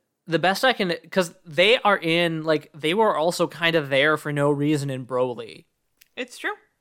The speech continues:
Speaker 1: So I think it's just that who was, whoever wrote the movies really like those characters and want them to be in the movies even though they can't do anything.
Speaker 2: Either that or my other theory, and,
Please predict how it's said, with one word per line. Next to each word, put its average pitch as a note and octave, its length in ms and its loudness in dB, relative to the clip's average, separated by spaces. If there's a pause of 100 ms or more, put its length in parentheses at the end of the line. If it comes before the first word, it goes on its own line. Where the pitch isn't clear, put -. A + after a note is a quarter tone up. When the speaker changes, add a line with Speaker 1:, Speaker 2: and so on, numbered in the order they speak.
(160)
Speaker 1:
So - 160 -2
I F3 80 0
think A3 260 -2
it's - 120 -4
just C#4 200 -4
that A#3+ 120 2
who G#3+ 120 0
was, F#3+ 200 2
whoever E3+ 500 2
wrote D3 380 2
the D#3 60 -4
movies D#3 680 -4
really D3 400 0
like C#3 420 -4
those C#3+ 300 -2
characters A#3 720 -2
and D#3+ 340 -4
want D3 280 -2
them E3 200 0
to D#3+ 120 -4
be D3+ 180 -2
in D#3 100 -4
the D3 80 -4
movies D3+ 440 -4
even D3+ 240 -8
though D3 100 0
they C#3+ 140 -4
can't C#3 340 -6
do C3+ 180 -6
anything. A#2 500 -10 (600)
Speaker 2:
Either D#4 280 -2
that A#3+ 280 0
or A3+ 120 -4
my A3+ 160 -2
other A#3+ 280 -2
theory, G#3 560 -6
and, G#3+ 500 -8